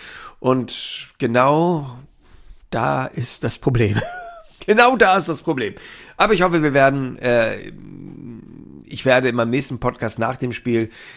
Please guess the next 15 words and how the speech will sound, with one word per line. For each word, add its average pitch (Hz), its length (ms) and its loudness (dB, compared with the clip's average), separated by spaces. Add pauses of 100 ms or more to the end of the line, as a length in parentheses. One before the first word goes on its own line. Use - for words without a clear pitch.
(120)
nicht 117 200 -2
von 110 140 -4
einem 92 140 -6
Problem 156 360 4
berichten, 131 440 -2
sondern 123 460 -2
vielleicht, 156 420 -8 (400)
dass 151 140 -8
es 147 60 -8
nicht 143 160 -6
ganz 160 220 0
so 147 100 -4
einfach 127 440 -4
ging 123 220 -4
wie 120 360 -4